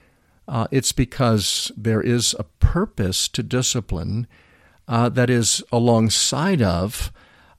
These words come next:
uh, the purpose we're about to talk about, which is gaining repentance for sin. The purpose of discipline is also, uh, to train our children in the consequences that, uh, come with sin.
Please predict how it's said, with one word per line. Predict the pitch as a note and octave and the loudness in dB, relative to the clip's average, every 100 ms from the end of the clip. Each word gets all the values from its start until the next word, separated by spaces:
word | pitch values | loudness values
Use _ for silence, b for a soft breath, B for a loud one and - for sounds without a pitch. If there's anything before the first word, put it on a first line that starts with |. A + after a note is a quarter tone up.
| - | -4
uh, | A#2+ | -2
the | A2+ | -2
purpose | - A#2 - A2+ | 4 4 4 -2
we're | A#2+ | 0
about | G#2 A#2 | 2 0
to | - | 0
talk | B2+ G#2 G2 | 0 0 0
about, | G#2 G#2 A#2 | -2 -2 -2
which | A2+ - | -4 -4
is | A2+ F#2 | -6 -4
gaining | A2+ A2 A#2+ A#2 | -2 2 2 2
repentance | A2+ - - A2+ - A3 - - - - | 0 2 2 2 -2 -4 -4 -6 -6 -10
for | - | -8
sin. | G#2+ - B2 A#2 G2 F#2 | -4 -4 -2 -2 -2 -2
The | F2+ | -6
purpose | - - D#3 - C3 - | 4 4 4 2 0 0
of | A2+ | -2
discipline | C3 A#2+ A#2+ A#2+ | -2 -2 -2 -2
is | A2 G#2 | -2 -2
also, | - A2+ G3+ - - G2 F2 F#2 G2 b b b b b b | -6 -6 -4 -4 -2 -2 -4 -6 -8 b b b b b b
uh, | - A2+ | -6 -4
to | - | -4
train | A2 - B2+ C3 | -4 -2 0 0
our | C#3 | 0
children | C3 - A#2 G#2+ G2+ G2+ G2+ | -2 -4 -2 -4 -2 -2 -2
in | G2+ | -2
the | G#2 - | -4 -8
consequences | - - C3 D#3 - D3+ - B2 A2+ - A2 G#2+ - | -16 -8 -4 -4 -4 -6 -4 -2 -2 -2 -4 -4 -6
that, | - F2 G2 - - b b b b b - | -6 -4 -4 -8 -14 b b b b b -10
uh, | A2 G2 | -8 -8
come | - - B2 A#2+ F#2+ G#2 F#2+ | -12 -6 -2 0 0 0 -2
with | F#2 | -4
sin. | - - - G2+ F#2+ F#2 G2+ G2 | -2 -2 -2 -2 -2 -2 -4 -8